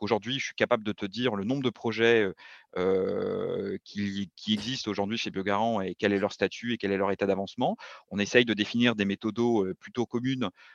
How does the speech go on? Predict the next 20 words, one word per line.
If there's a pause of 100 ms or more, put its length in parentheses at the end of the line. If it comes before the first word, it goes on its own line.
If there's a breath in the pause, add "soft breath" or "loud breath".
(140)
pour,
euh,
les
piloter,
les
manager,
même
si
aucun
projet
se
ressemble.
Donc,
euh,
moi,
je
suis
aussi
partisan
de,